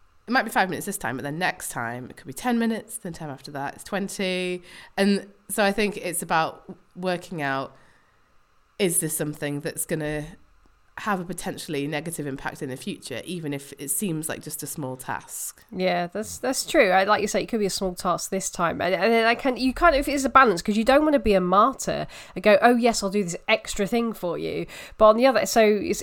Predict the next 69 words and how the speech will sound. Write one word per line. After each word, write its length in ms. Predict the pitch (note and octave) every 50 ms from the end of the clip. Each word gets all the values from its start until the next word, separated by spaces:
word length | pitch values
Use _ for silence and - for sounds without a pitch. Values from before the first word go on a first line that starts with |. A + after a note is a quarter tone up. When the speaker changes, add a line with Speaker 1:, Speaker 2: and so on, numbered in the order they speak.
| - - - - -
Speaker 2:
it's 120 | A3 -
just 180 | - A#3+ - -
tempting 140 | A3+ G3+
to 40 | F#3
say, 200 | - G#3 F#3+ F#3
"Oh, 100 | G3 F#3
no 140 | F#3+ F#3+ F#3
problem." 340 | F#3 - A#3+ A3 F#3 E3+ F3
But 100 | D#3+ -
if 100 | G#3 F#3+
you 40 | G#3+
don't 300 | - B3+ C#4 B3 - -
point 320 | - A#3+ A3 G#3 - -
out 240 | A3 A3+ G3 E3 D#3
it 100 | F3+ -
is 180 | - F#3 E3
extra, 580 | F#3 A3+ - - - - - - D#3 D3+ E3 E3+ - - - -
it 160 | - F#3+ F#3+
may, 140 | G#3 G#3+ -
like 180 | - G#3+ G#3+ -
you 60 | G#3
say, 100 | - A3+
you 60 | G#3
may 100 | G3 F#3+
set 280 | F#3+ - A3 G3 - F3+
a 40 |
precedent 500 | E3+ - G#3+ G#3+ G#3+ - E3 F3 E3+ D#3+ -
and 100 | F3+ F#3
it 80 | - -
may 420 | F3 F#3 F#3+ F3+ F3 E3+ F3 - - _ -
become 420 | F3+ F3 - - G3 F3+ F3+ F3+
something 360 | - F#3+ F3 F3 F3+ E3+ -
they 120 | E3+ E3 D#3+
expect 320 | D#3+ - - - - -
you 60 | -
to 120 | - - E3
do 120 | F3 E3
in 100 | D#3 E3
future. 640 | - - - - C4+ G#3+ - - - E3+ E3+ E3+ - - - - - -
And 100 | G#3 A3+
it 100 | A3+ A3
becomes 160 | - G3+ F#3+
very 140 | G3 G3 F#3
hard 280 | D3 D#3 F#3 F#3+ F3+ -
for 60 | F#3
you 60 | E3+
to 100 | - F3
say, 180 | - F3+ E3 E3
"Actually, 460 | F3 F#3 - - - - E3 E3 D#3+
I've 80 | D#3
been 100 | - E3
doing 220 | D#3+ E3+ F3 E3 D#3+
this 160 | D#3 D#3 -
extra 320 | - F#3+ - - - - E3+
for 120 | - -
you 120 | D#3 D3+ D#3
all 100 | D3+ D#3
the 60 | -
time." 240 | - - D#3+ E3 E3
And 100 | E3+ F3+
I, 40 |
th-, 100 | F3+ - -
I 100 | G#3+ G#3+
th-, 320 | - - B3 A3+ G3+ - -
do 100 | G#3+ G#3
think 260 | - F3+ D#3+ - -
poor 220 | - - G3+ F#3
communication 760 | F3+ - - F3+ E3+ D#3+ D#3+ - - F3 E3+ - - E3 D#3+
is, 220 | D#3+ D#3+ D#3 -